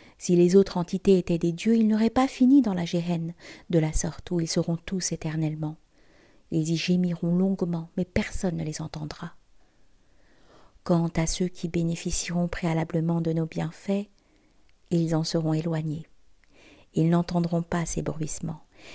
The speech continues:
et obtiendront durablement ce que désirent leurs âmes. Le grand effroi ne les touchera pas, tandis que des anges viendront à leur rencontre. « Voici, leur diront-ils, le grand jour qui vous a été promis,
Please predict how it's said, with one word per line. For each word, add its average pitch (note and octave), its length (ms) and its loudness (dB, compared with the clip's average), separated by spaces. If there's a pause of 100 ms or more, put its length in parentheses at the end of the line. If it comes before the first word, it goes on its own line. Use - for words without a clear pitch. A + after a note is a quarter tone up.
(160)
et E3 140 4
obtiendront F3+ 580 0
durablement G3+ 920 2
ce F#3+ 120 -10
que F#3 140 -6
désirent F3 480 -2
leurs D#3+ 280 -2
âmes. D#3 360 -8 (840)
Le E3 160 2
grand E3+ 520 0
effroi F3 440 -4
ne E3+ 100 0
les E3 120 -2
touchera - 440 -4
pas, - 280 -8 (580)
tandis E3 340 0
que E3+ 120 -2
des F3 260 0
anges F#3 240 0
viendront F3+ 460 -4
à F3 100 -4
leur F3 200 -6
rencontre. « F3 680 -6 (500)
Voici, G#3 800 0 (200)
leur E3 220 0
diront-ils, E3+ 760 -4
le F#3 100 4
grand G3+ 400 0
jour G#3 460 2
qui - 160 -8
vous E3 240 -4
a D#3+ 80 -2
été E3+ 240 -4
promis, F3 420 0